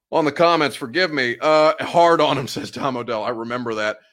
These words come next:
"That's why I was saying that we should have stayed away from him," says Steinfeld. Many people were saying they should have stayed away from him. And you know what they did? They did it anyway. They signed him. Uh, and by the way, John Robinson, I re-, it's still something I'm not able to get over that John told us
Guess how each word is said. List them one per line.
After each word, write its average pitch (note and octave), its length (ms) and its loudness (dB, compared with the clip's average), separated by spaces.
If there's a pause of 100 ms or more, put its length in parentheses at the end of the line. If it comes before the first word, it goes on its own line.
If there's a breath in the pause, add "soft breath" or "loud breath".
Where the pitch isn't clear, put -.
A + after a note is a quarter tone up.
(120 soft breath)
"That's D3 200 2
why D3+ 160 4
I C#3+ 80 4
was C3+ 160 0
saying C#3+ 240 0
that C3+ 80 -4
we C3 100 -8
should D#3 180 -4
have C#3 100 -6
stayed D#3 200 0
away A3+ 240 4
from E3 220 -2
him," B2+ 80 -6
says B2 140 -10
Steinfeld. A2 460 -6
Many C#3 220 -10
people - 260 -18
were - 80 -20
saying A#1+ 260 -20
they - 80 -20
should - 160 -20
have - 60 -20
stayed - 240 -20
away B1+ 200 -20
from C2+ 100 -20
him. - 520 -20
And A2+ 200 -18
you - 80 -18
know A#2 80 -12
what D#3+ 180 -16
they F3 100 -16
did? A3 220 -16 (240)
They C#3 80 -12
did F3 140 -6
it G#3 100 -8
anyway. A3+ 280 -10 (340)
They A#2+ 60 -6
signed D#3 320 -8
him. - 100 -20 (400 loud breath)
Uh, C#3+ 340 2
and D3 320 0
by A2+ 120 0
the A#2 80 0
way, A2 100 0
John B2 180 0
Robinson, C#3 440 0
I - 80 -8
re-, A2 160 -4 (200)
it's - 140 -20
still - 640 -4
something G2+ 280 -4
I'm G2 80 -8
not G#2 160 -4
able G#2 180 -4
to G#2+ 60 -10
get G#2+ 120 -6
over G#2 180 -4
that G#2+ 100 -8
John G#2 220 -6
told A2 240 -2
us G#2 160 -6